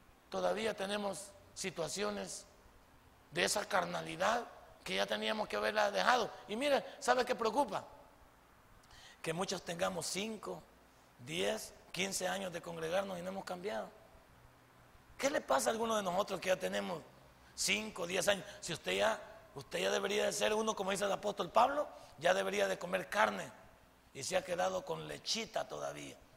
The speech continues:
Se ha quedado con mamila todavía. Se ha quedado con pamper todavía. Cuando usted ya debería andar de pantaloncitos largos. Cuando usted ya debería ser un hombrecito, una mujercita. Y nos hemos quedado enanos espirituales. ¿Por qué? No le hemos dejado todo.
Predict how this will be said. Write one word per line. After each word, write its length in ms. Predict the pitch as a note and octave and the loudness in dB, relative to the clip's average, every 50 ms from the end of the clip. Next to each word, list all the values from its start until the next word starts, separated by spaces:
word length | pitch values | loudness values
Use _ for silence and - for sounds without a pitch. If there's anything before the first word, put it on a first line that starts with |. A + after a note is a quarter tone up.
| - - - - - - - - | -20 -20 -20 -20 -20 -20 -14 -6
Se 140 | - F#3+ G3 | 2 4 4
ha 60 | G3 | 4
quedado 400 | - G3+ G3+ G3+ G#3 G#3 G3+ G3+ | 6 6 8 8 8 8 4 4
con 240 | - G3 G3 F#3 F3+ | 2 0 0 4 6
mamila 680 | F3+ F3 E3+ F3+ G3+ A#3+ C4+ C4 A#3+ G#3 F3+ D#3+ - | 6 6 6 4 4 4 4 6 6 4 2 2 2
todavía. 500 | F3 F3 E3+ D#3+ E3 F3 F3 D#3+ C#3+ - - - - - - - - | 0 0 2 2 0 0 -2 -4 -6 -10 -14 -20 -20 -20 -20 -10 0
Se 120 | - G#3 | 2 2
ha 80 | G3+ - | 2 4
quedado 360 | A3+ A3 A3+ A3+ A3+ A3+ - | 6 8 8 8 8 4 2
con 260 | - G3 F#3+ F3 - - - | 2 0 0 0 -4 6 8
pamper 460 | A#3+ C4+ D4 D4+ C#4+ - - G#3 F#3 | 8 8 8 6 4 2 2 2 2
todavía. 560 | - G3+ F#3+ F3+ F3+ F#3 A3 G#3+ F#3+ D#3+ - - - - - - | 2 4 4 4 4 4 2 0 0 -2 -4 -8 -14 -18 -18 -2
Cuando 200 | - G3 F#3+ F3 | 0 2 2 2
usted 160 | E3 - G#3+ | 2 4 6
ya 80 | G#3 G#3 | 6 6
debería 220 | G3+ G3+ G3 G3+ | 6 6 6 4
andar 180 | G3+ G3 G3+ G3 | 6 6 6 6
de 80 | G3+ - | 6 4
pantaloncitos 760 | - F#3+ F3+ - F#3+ F3+ E3+ E3 D3+ - G#3 F3 - F#3 | 2 0 2 2 0 0 0 -4 -4 -6 -4 -2 -2 0
largos. 380 | F3+ F#3+ G3 G3+ G3+ F3+ E3 C#3+ - - - - - - - - - - - - - - - _ - - - - - - | 4 4 4 4 4 0 -4 -6 -8 -14 -20 -20 -20 -20 -20 -20 -20 -20 -20 -20 -20 -20 -20 _ -20 -20 -20 -20 -2 2
Cuando 200 | G3 G#3 F#3+ F3 | 2 4 4 2
usted 160 | - - A#3+ | 4 8 8
ya 100 | A#3+ A#3+ | 10 10
debería 300 | A#3+ A3+ A3+ A#3+ A#3 A3 | 8 8 8 8 8 8
ser 180 | - A#3 A#3 | 6 4 2
un 100 | A#3 A3+ | 4 2
hombrecito, 580 | A3+ G#3+ G3 F#3+ F3+ F3 - G#3+ C4 C4+ G3 A#3+ | 0 0 0 -2 -2 -2 2 2 2 2 2 4
una 120 | G#3+ G#3+ | 4 6
mujercita. 640 | G#3 G#3 F#3+ F#3 F3+ D#3+ - B3 C4+ - - G#3+ E3 - - - - - - - | 4 6 4 2 4 4 4 4 4 4 4 2 2 2 -6 -14 -16 -18 -14 -2
Y 80 | - A3 | 0 2
nos 160 | G#3 F#3 - | 2 4 4
hemos 220 | A3+ A#3 A#3 A3 - | 4 4 4 2 4
quedado 320 | - G#3 G#3+ A3 A3 A3 | 8 10 12 12 12 10
enanos 380 | G#3 G3 A3 A#3 A#3+ A#3 G3+ F#3+ | 6 10 10 10 10 10 8 4
espirituales. 640 | F#3 - G#3 G3+ G3 - G#2+ G#2 F#2+ F2+ E2+ - - - - - - - - - - - | 4 2 0 -2 0 6 8 8 8 8 4 -2 -4 -10 -14 -16 -18 -20 -20 -18 4 6
¿Por 180 | A3 G#3 - | 6 6 10
qué? 460 | - C#4 D4+ E4 D#4 - - - - - | 12 12 12 12 12 8 4 -4 -6 0
No 140 | - A#3+ C4 | 8 8 10
le 80 | C#4 C#4 | 10 10
hemos 160 | C4 C4 B3 | 8 10 8
dejado 340 | A#3+ A3+ B3 B3+ B3 A#3 - | 12 12 12 12 12 10 10
todo. 380 | C#4 C#4 C#4 B3+ A3+ F#3 - | 12 12 12 12 10 6 2